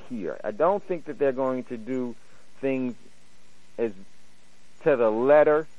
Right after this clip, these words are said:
that Cyprus and Greece, uh, you know, initially. As things start to unfold in, in the country, I mean, the gap is, is closing. Um, how many, let me, let me look at, just looked at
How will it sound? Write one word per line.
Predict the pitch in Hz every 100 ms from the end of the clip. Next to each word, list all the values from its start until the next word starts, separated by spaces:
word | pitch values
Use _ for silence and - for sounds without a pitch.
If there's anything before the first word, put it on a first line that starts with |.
| - -
that | 110 101 -
Cyprus | 139 - 143 127 -
and | 127 113
Greece, | 117 139 120 - - -
uh, | 110 107 101 95 - - - - -
you | 120
know, | 117 110
initially. | 117 127 131 - 92 82 - - -
As | 117 113 113 - - - - -
things | - 170 147
start | - 147 139
to | 135
unfold | 120 113 151 147 151 139
in, | 131 120
in | 123 117
the |
country, | 110 147 135 135
I |
mean, | 117 113 107
the |
gap | 92 127 127 -
is, | 113 98
is | 113 107
closing. | - 135 127 113 117 113 - - -
Um, | 110 110 104 107 104 104 104 - - - - - - - -
how | - 135
many, | 151 -
let | 151
me, | 147 117 -
let | 147
me | 143
look | 123 113
at, | 107 95
just | 113 139
looked | 143 147 -
at | 135